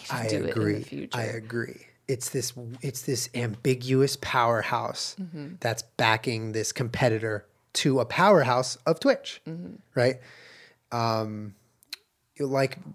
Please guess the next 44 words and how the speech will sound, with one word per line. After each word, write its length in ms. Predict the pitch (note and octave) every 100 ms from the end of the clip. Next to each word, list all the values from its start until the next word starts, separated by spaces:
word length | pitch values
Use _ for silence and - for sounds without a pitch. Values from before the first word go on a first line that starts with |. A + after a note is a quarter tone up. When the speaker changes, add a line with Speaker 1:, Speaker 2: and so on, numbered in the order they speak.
| -
Speaker 2:
back 280 | D3 C#3+ C#3+
when 180 | C#3 A#2+
Vessel 420 | A2+ C3+ B2 A#2+
came 220 | - B2
along, 400 | A2+ B2 - C#3+ -
Speaker 1:
Right. 260 | D3 C#3 -
Speaker 2:
right, 180 | B2+ A#2+
and 140 | B2+
took 200 | A#2+ C3+
a 60 | C3
bunch 220 | B2 A#2+
of 80 | A#2
YouTubers, 500 | A#2+ B2+ A#2+ A#2 A#2
well, 80 | A3
not 100 | E3+
took 180 | D3+ C3
'em, 100 | A#2+
but, 200 | A#2+ A#2+ C#3 - B2 C3
uh, 200 | C#3 B2
you 200 | A#2+ A#2+
know, 160 | A2+ A2+ A2 - - -
bought 320 | C#3+ C3 B2+
them 160 | C3+ B2
out 340 | A#2+ A#2 - -
to 120 | C3
where 180 | B2 A#2
they 140 | A#2
had 200 | A2+ A2
to 80 | A2+
post 300 | - B2 A2+
content 380 | - A2 A2+ A2+ -
first 300 | D#3+ C3 -
on 140 | A2+
Vessel 320 | A#2 A#2+ A#2+
and 120 | A#2 A#2
then 180 | A2+ A#2
YouTube. 320 | A#2+ - C3+ _ - - - - - - _ -
That 260 | D3 E3+
was 200 | D#3 D3+
interesting. 580 | D3 D3 D3 D#3 D3 D3 - -
I 80 |
don't 180 | D3 C#3
think 200 | D3+ C#3+
it, 180 | D3 -